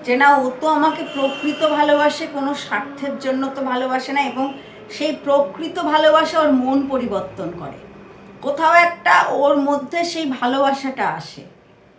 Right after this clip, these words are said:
এবং তারপরে যেটা হয়, তার সেই স্বামী তাকে তার পূর্বতন প্রেমিকের কাছে দিয়ে আসা সত্ত্বেও সে স্ত্রী কিন্তু তার বিবাহিত স্বামীর কাছেই ফেরত আসে।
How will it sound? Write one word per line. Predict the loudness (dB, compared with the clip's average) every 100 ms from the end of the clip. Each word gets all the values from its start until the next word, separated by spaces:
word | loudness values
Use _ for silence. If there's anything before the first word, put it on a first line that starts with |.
| _ _ _ _
এবং | -10 -4 0
তারপরে | 2 2 2 2 2
যেটা | 0 0 0
হয়, | 4 4 4 0 -10 _ _ _
তার | 2 2 0
সেই | -4 -2 -2
স্বামী | -2 -2 0 0
তাকে | 2 2 2
তার | 0 2 2
পূর্বতন | -2 -6 -4 -2 -2
প্রেমিকের | -2 -2 -2 -2 -4
কাছে | -4 -4
দিয়ে | -6 -6 -2
আসা | -2 -2 -4
সত্ত্বেও | -6 -6 -6 -8 -8 -6 -6 -12 _ _ _ _
সে | -4 -2
স্ত্রী | -2 -4 -8
কিন্তু | -2 -2 0
তার | 2 2
বিবাহিত | 0 -2 0 0 0 -2 -2 -8 _
স্বামীর | -6 -4 -2 -4
কাছেই | -4 -4 -4
ফেরত | -6 -8 -12 -12
আসে। | -12 -14